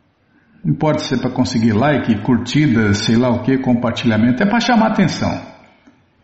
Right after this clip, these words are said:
Fica mudando de roupa só para atra-, atrair a atenção dos outros. Se alguém se ocupa plenamente em atividades frutivas temporárias e não compreende como isso está acontecendo,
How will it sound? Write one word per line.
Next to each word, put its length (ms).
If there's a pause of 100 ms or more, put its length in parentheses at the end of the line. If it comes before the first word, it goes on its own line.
(560)
Fica 180
mudando 320
de 80
roupa 360
só 200
para 220
atra-, 540
atrair 360
a 40
atenção 420
dos 220
outros. 520 (680)
Se 200
alguém 460
se 180
ocupa 540
plenamente 600
em 120
atividades 580
frutivas 600
temporárias 920
e 120
não 240
compreende 760
como 320
isso 320
está 360
acontecendo, 880